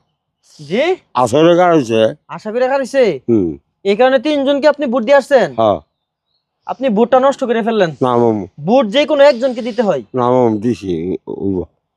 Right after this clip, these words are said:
Speaker 1: প্রিয় দর্শক, আমাদের উপজেলায় আজ নির্বাচন হচ্ছে, মামু সকল প্রার্থীকেই ভোট দিয়ে এসেছে।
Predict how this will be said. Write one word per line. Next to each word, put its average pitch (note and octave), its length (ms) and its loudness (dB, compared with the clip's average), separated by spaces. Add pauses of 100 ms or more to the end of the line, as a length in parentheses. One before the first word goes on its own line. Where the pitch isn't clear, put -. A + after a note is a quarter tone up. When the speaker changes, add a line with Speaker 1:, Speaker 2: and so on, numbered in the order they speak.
(520)
Speaker 1:
প্রিয় D#4 160 4
দর্শক, A3 340 0 (140)
আমাদের A#3 380 2
উপজেলায় B3+ 480 2 (800)
আজ G#3+ 280 2 (400)
নির্বাচন B3 420 0
হচ্ছে, F3 320 -6 (1160)
মামু A3+ 340 4 (480)
সকল B3 380 2
প্রার্থীকেই B3+ 540 -2
ভোট F3 220 2
দিয়ে G3+ 240 4
এসেছে। F#3 260 -12